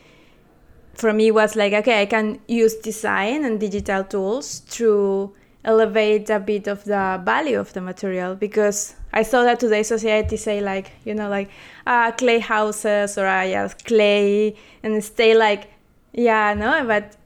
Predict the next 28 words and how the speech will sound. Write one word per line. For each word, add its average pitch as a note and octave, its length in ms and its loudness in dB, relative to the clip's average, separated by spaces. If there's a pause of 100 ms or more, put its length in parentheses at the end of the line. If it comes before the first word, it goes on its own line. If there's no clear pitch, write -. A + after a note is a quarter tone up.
(120)
it - 120 -18
can C#4 180 2
be C#4+ 100 2
more, F#3+ 360 2
it - 300 -12
can A3 180 -6
be A3 140 0
much G#3 520 -4
more, G3 320 0
and F#3 140 -4
it's, - 160 -14
it's F#3+ 220 -8
a G3+ 40 -8
great F#3+ 340 -4
potential F#3+ 460 -8
material. F#3 800 -8
And F3+ 360 -8
I F#3 60 -8
think F#3 320 -8
this, F#3 220 -10
all F3+ 140 -6
this F#3 180 -12
digital F#3+ 560 -4
and F3 200 -6
design F3+ 520 -6 (440)
can F#3 200 -6
help F#3+ 360 -2
us F3+ 360 -8